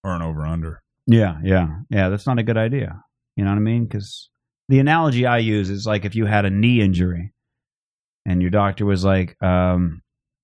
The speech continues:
Speaker 2: "Yeah, you're gonna need to stay off of it for a while." And you're like, "But I have a, I have a marathon in two weeks." And he's like, "Don't do the marathon."
Speaker 1: Yeah.
Speaker 2: And you're like, "But what if," no, just stay off of it for, like, a month. Just take it easy. No marathons. And then the day of the marathon comes and you go, "You know, my, my knee,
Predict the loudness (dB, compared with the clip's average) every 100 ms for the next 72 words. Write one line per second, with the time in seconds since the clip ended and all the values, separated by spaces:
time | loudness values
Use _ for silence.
0 | _ 0 4 4 2 0 2 2 2 2
1 | 0 0 0 0 0 -2 0 0 0 0
2 | 0 -2 4 4 4 2 2 0 0 0
3 | 2 4 4 2 2 2 2 0 -2 -6
4 | 0 4 4 2 2 2 2 2 0 2
5 | 2 2 0 -2 -6 -14 -14 -12 -12 -12
6 | -14 _ _ _ 2 4 4 4 4 4
7 | 2 0 -2 0 2 0 -4 _ _ -2
8 | -2 2 2 4 0 0 -2 -2 -2 2
9 | 2 2 2 0 -2 -8 _ -2 -2 -2
10 | -2 0 2 2 2 -2 -4 -6 2 4
11 | 4 2 -2 -8 -12 -16 -18 _ _ _
12 | 2 4 4 4 2 2 0 0 0 2
13 | 2 2 0 0 0 -4 -8 -10 -12 -10
14 | -8 -4